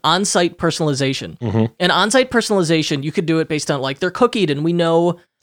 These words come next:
Speaker 1: what, uh,
Speaker 2: It's like if they're logged in users, that's easy.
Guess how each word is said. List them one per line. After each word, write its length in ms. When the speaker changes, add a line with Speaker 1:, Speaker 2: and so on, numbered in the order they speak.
Speaker 1:
what, 280
uh, 180
Speaker 2:
It's 80
like 120
if 80
they're 120
logged 380
in 140
users, 540
that's 300
easy. 400